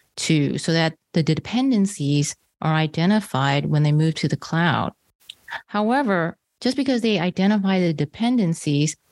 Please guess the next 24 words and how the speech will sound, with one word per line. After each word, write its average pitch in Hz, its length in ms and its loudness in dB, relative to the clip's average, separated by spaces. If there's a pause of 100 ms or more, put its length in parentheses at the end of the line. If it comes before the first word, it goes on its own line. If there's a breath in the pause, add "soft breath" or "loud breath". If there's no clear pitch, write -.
(840)
they, 214 200 4 (300)
they're 196 140 0
not 247 200 0
able 226 320 0
to 180 380 0
move 202 420 0
that 170 220 0 (220)
information 180 840 0 (220 loud breath)
about 160 300 0
the 160 60 -2
traffic 208 520 -2
flows 143 460 0
up 190 160 -2
into 185 260 0
the 147 120 0
cloud. 202 640 -2 (520)
They've 170 160 -2
got 214 140 2
to 202 60 0
redefine 185 640 0
a 151 40 0
lot 127 220 -4
of - 120 -4
that. 104 280 0